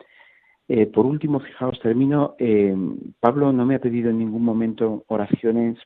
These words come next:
para él. Ha pedido, me ha pedido oraciones por estas intenciones que él tiene en el corazón,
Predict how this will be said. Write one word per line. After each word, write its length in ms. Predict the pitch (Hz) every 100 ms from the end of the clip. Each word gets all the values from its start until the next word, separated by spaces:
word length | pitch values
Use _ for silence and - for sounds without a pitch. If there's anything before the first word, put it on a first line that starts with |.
| -
para 260 | 110 92
él. 220 | 143 160 - _ _ _ _ _
Ha 160 | - 104
pedido, 500 | 127 131 131 127 120
me 140 | 113
ha 40 | 113
pedido 300 | 120 117 110
oraciones 580 | 101 - 107 113 120 -
por 180 | 110 107
estas 280 | - 131
intenciones 520 | 127 113 104 110 104 -
que 100 | 101
él 80 |
tiene 240 | 98 104 104
en 60 |
el 100 | 98
corazón, 520 | 92 92 92 - 135